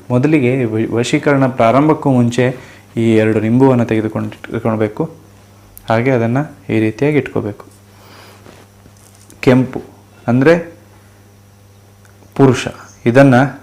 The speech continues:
ಹೆಸರು ಅಂತ ಬರೆದಿರ್ತೀರಲ್ಲ ಅದರ ಮೇಲೆ,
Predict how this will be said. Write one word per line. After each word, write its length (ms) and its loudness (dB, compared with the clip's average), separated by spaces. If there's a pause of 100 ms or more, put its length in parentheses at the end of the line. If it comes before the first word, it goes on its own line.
(540)
ಹೆಸರು 320 0
ಅಂತ 180 2
ಬರೆದಿರ್ತೀರಲ್ಲ 640 -2
ಅದರ 180 2
ಮೇಲೆ, 440 -2